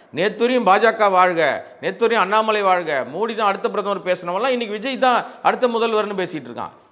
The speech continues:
அப்ப அவனை நம்ம என்ன சொல்ல முடியும்? மரியாதை குறைச்சலா தான் நம்ம வந்து அப்படி தான் சொல்ல முடியும்.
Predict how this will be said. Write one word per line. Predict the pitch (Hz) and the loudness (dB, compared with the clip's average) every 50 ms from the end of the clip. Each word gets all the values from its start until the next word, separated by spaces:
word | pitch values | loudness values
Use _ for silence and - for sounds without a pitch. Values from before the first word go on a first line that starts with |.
| - | -2
அப்ப | - 175 226 | 0 4 6
அவனை | - 214 220 240 247 247 | 6 6 6 4 4 2
நம்ம | 247 233 240 | 2 2 0
என்ன | 240 262 302 | -2 -2 -4
சொல்ல | - 247 220 208 190 | -4 -2 -2 -2 -2
முடியும்? | 165 143 131 135 165 180 170 135 107 98 110 | -4 -4 -6 -6 -4 -4 -6 -6 -8 -4 -2
மரியாதை | 151 190 226 247 233 226 | 2 4 4 4 4 2
குறைச்சலா | 202 208 196 202 202 196 196 | 0 -2 -4 -2 0 0 2
தான் | 190 190 180 170 | 2 2 0 0
நம்ம | 160 156 147 | -2 -4 -6
வந்து | 151 170 180 165 | -6 -4 0 0
அப்படி | - - 190 208 | 0 0 0 -4
தான் | 254 247 | -4 -4
சொல்ல | 247 185 180 175 | -4 -6 -6 -4
முடியும். | 160 135 113 101 127 - | -6 -6 -8 -10 -12 -14